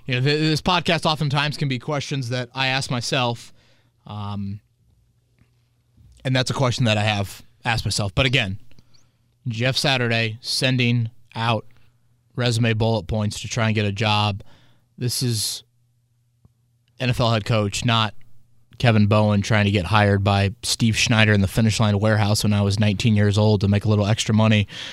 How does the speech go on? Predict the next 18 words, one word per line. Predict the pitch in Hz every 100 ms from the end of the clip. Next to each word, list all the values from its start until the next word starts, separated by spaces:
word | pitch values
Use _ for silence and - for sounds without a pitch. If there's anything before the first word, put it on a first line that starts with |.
| - -
that | 107
I | 101
could | 101 98 -
go | - 110
back | 101 104
down | 107 104
and | 98
spend | - 110
at | 104
I | 101
U | 98 107 107 98 -
when | 104
I | 98 95 -
came | 117
back | 104 104
to | 98
school | - 120 104
my | 101 101